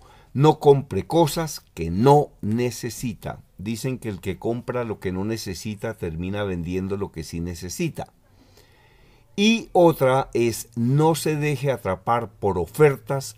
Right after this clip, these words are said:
solo porque son ofertas.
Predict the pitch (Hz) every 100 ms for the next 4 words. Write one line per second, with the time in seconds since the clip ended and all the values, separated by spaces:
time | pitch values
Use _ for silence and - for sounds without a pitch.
0 | - - 127 117 117 113 - 85 - 85
1 | - 98 98 92 - - 85 - 98 78
2 | 78 - - - -